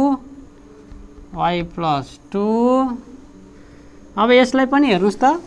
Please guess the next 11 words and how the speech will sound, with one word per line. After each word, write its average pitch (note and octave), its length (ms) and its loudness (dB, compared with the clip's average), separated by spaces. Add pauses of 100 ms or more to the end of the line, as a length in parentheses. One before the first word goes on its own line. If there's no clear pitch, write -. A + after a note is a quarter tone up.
y A3+ 180 8
plus A#3+ 340 6
two B3 80 0
को B3 100 6
तल A#3 260 10
हेर्नुहोस्, C#3+ 400 6
यसलाई A#3+ 280 8
एलसिएमसँग A#3+ 720 6
कम्पेयर G#3 380 2
गर्नुहोस्। C3+ 400 -2 (140)
प्लसवाला A#3 460 4